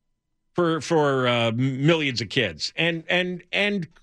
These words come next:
closed down permanently tens of thousands of businesses,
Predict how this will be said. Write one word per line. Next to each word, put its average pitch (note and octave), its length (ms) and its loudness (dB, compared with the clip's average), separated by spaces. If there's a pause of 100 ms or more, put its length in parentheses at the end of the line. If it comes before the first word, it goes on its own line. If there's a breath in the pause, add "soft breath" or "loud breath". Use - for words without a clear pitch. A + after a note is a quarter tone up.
(100)
closed B3 360 -2
down G#3 580 0
permanently A#3 540 -2
tens A#3 460 -2
of G3 80 -2
thousands G#3 480 -2
of D#3 100 0
businesses, A#3 500 0